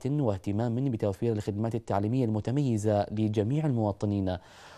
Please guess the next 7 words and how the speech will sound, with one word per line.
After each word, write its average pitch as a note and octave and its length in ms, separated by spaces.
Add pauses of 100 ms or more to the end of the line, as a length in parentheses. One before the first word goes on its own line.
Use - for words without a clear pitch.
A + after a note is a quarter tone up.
(140)
وأكدنا D#3+ 520
حرصهن A#2+ 520
على D3 240
مواصلة G#2+ 480
الجهد A2+ 400
والبذل A2+ 480
والعطاء G2+ 560